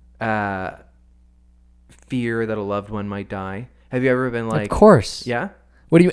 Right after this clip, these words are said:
Speaker 2: oh, like, in, in a, just in a random
Speaker 1: No, I mean, like, it's, like, it's an anxiety thing. Like, have you ever, like,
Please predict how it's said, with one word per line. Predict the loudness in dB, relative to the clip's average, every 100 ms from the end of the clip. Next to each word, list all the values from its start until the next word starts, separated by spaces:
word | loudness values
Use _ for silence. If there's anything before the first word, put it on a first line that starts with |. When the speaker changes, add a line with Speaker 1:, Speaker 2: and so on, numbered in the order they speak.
| 8
Speaker 2:
oh, | 8
like, | 8 6 4 2 -4
in, | -4 -2
in | -2 0
a, | -2 -6 -10
just | 0 0 2
in | 0
a | 0
random | 0 0 -2 -2 -4 -6 -10 -18 -10
Speaker 1:
No, | 0 2
I |
mean, | 4 2
like, | 0
it's, | 0
like, | 0 0
it's | 2
an | 0
anxiety | 2 4 4 4 0
thing. | -2 -2 0
Like, | -2 0
have | 0 4
you | 6
ever, | 6 6 2
like, | 2 0 -4